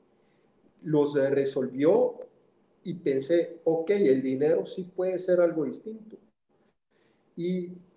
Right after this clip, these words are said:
a mí lo que me gusta pensar es, los mercados libres,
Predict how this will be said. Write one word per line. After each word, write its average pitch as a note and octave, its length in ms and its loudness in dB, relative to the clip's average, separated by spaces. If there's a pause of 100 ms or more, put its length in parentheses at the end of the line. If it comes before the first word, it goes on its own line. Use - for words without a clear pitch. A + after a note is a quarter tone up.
(320)
a D#3 80 -4
mí F#3 100 2
lo A#3 140 6
que G#3+ 100 -2
me E3+ 100 2
gusta F3+ 340 0
pensar F3+ 400 0
es, F3+ 280 -2 (1300)
los E3 280 -2
mercados F#3+ 600 -2
libres, F#3+ 800 -4